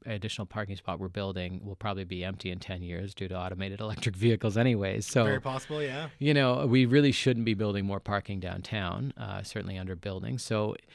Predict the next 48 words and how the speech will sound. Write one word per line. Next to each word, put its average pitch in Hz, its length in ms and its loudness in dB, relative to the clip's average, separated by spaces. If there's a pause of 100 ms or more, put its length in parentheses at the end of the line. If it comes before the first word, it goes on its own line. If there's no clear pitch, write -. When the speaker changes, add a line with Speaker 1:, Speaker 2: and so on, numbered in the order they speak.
(240)
Speaker 1:
if 127 120 0
we 156 80 6
can 139 120 6
do 131 160 4
some 156 180 0
things 127 260 0
to 104 120 -2
tweak, 117 580 -2
uh, 104 260 -2
even 127 240 0
things 110 200 0
like 107 140 -2
the - 40 -4
building 135 340 0
code, 98 280 -6
where 98 120 -6
right 104 200 -2
now 101 120 -4
we 98 120 -4
have, 95 340 -4
uh, 101 180 -4
certain 101 280 -6
requirements 95 480 -8
that 92 100 -8
buildings 95 380 -6
step - 260 -4 (100)
back 98 300 -4
from 98 220 -8
the 95 80 -8
street. 98 440 -6
It's 95 140 -10
called, - 220 -8
like, 107 100 -8
a 104 60 -4
wedding 101 360 -6
cake 117 280 -8
design. 117 440 -4 (140)
Speaker 2:
Mm-hmm. 127 280 -8 (100)
Speaker 1:
But 107 100 -2
that 113 240 2
adds 98 320 -2
a 95 60 -6
huge 160 240 -2
amount 107 240 0
of - 80 -12
cost 98 360 -4
and 101 80 -8
engineering, 104 760 -4